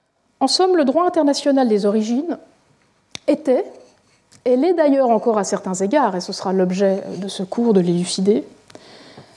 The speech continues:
un droit horizontal des relations privées entre des institutions publiques, les États. Et si l'on parlait dès le début du dix-neuvième siècle,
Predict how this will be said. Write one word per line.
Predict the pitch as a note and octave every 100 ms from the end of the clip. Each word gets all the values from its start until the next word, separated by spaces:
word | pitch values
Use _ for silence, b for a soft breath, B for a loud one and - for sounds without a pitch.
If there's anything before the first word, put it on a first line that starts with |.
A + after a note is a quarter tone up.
| B
un | B3+
droit | B3+ C#4 F4+
horizontal | C#4+ C#4 C4 B3+ C#4+ E4 C#4
des | A3+
relations | A#3 A#3 - A3
privées | - C4 A3 G#3+ E4+ - - _ _ _ -
entre | D#4+ D#4+ D4+
des | B3+ A3+
institutions | A3+ - G#3+ A3+ - D#4+ E4 -
publiques, | - E4+ B3+ A3 - - _ _ _ _ _ -
les | A#3 A3
États. | - - _ _ _ _ _ _ _ _ _ _ _ _ _ _ _ _ _
Et | C#4
si | C4 E4
l'on | D#4+
parlait | D#4+ D#4 D#4+ D#4+
dès | D4
le | C4+
début | A#3 A3+ B3
du | A3+
dix-neuvième | A3 G#3+ G#3+ G#3 A#3 A3
siècle, | - A#3+ A3+ -